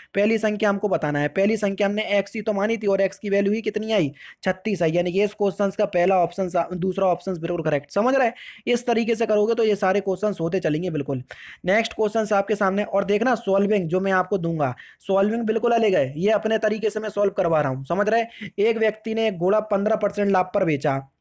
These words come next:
यदि उसे बीस परसेंट कम मूल्य पर खरीदता, तो उसे छह सौ रुपये कम में बेचा होता, तो उसे अ, बत्तीस परसेंट का लाभ होता तो क्रय मूल्य बताओ। देखो, एक व्यक्ति ने एक घोड़ा जो है वो पन्द्रह परसेंट लाभ पर बेचा, हमने क्रय मूल्य मान लिया एक्स, पन्द्रह परसेंट लाभ पर बेचा यानी कि एक सौ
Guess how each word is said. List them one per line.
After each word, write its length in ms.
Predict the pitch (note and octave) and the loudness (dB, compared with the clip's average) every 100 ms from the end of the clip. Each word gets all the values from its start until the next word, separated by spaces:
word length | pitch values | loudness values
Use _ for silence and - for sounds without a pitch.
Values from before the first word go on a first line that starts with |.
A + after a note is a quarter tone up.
| - | -2
यदि 200 | G3+ A#3 | 0 2
उसे 220 | G#3 A3 | 2 0
बीस 260 | F3 G#3 G#3+ | 0 -2 -2
परसेंट 400 | - G#3+ G#3+ G#3 | -4 -2 -4 0
कम 180 | G#3+ | 0
मूल्य 220 | G#3 G3+ G3+ | 0 0 0
पर 140 | G3+ | -2
खरीदता, 560 | F3+ D#3 D3+ F#3 G#3+ A3 _ _ | 0 -2 -2 0 0 -2 _ _
तो 60 | G#3 | -4
उसे 140 | G3+ A3+ | -2 -4
छह 180 | - F3+ | -2 -2
सौ 120 | G3 | 0
रुपये 220 | A3 G#3+ A3 | 0 0 0
कम 200 | G#3 F#3+ | 0 0
में 160 | G3+ | 0
बेचा 260 | E3+ D3+ F#3 | 0 2 2
होता, 260 | E3 D#3+ | 2 2
तो 120 | G3 F#3+ | 0 0
उसे 280 | E3+ A3+ - _ _ - _ F#3+ | 0 -2 -2 _ _ -20 _ -2
अ, 120 | G3+ | 0
बत्तीस 380 | F#3 F#3+ A#3+ G#3 | 0 0 -2 0
परसेंट 320 | G3+ F3 F#3+ | 0 0 0
का 100 | F#3 | 2
लाभ 200 | F3+ F3+ | 2 2
होता 180 | E3+ G#3 | 0 0
तो 100 | G#3 | 0
क्रय 220 | F#3+ F3+ | 0 0
मूल्य 180 | E3+ D3+ | 0 -2
बताओ। 260 | C3 B2 B2+ | -4 -6 -4
देखो, 260 | F3 G3+ E3 | -2 -2 0
एक 220 | G3 A3 | 0 0
व्यक्ति 380 | G#3 G3 - G3+ | 0 -2 -4 -2
ने 220 | G3 A#3 - - - - | 0 -2 -4 -20 -8 -2
एक 160 | A3 | 0
घोड़ा 320 | E3+ F3 G#3 | 0 0 2
जो 140 | G#3 F#3 | 2 2
है 60 | |
वो 60 | G#3+ | 2
पन्द्रह 340 | A3 F#3+ G#3 | 0 0 0
परसेंट 320 | G3 F#3+ G3 F#3+ | 0 0 0 2
लाभ 200 | F3+ F3 | 2 2
पर 100 | F3+ | 0
बेचा, 240 | E3 D#3+ | 0 0
हमने 240 | F#3 F3+ G3 | -2 0 -2
क्रय 320 | - F#3+ F#3+ | -2 0 0
मूल्य 180 | F#3+ F#3 | 0 -2
मान 140 | E3 | -2
लिया 200 | E3+ G3+ | 0 0
एक्स, 320 | - D#3+ E3+ | 0 -2 -2
पन्द्रह 320 | - E3+ F3 F3+ | -4 -4 0 -2
परसेंट 600 | F3+ _ - D#3+ F#3+ F3 | -2 _ -4 -2 0 2
लाभ 160 | E3+ F#3+ | 2 0
पर 80 | |
बेचा 240 | F3 E3 G3 | 0 0 0
यानी 240 | F#3 E3+ | 0 -2
कि 200 | F3+ F3+ | -2 -2
एक 100 | E3+ | -4
सौ 320 | - G#3 C4+ | -2 -2 -2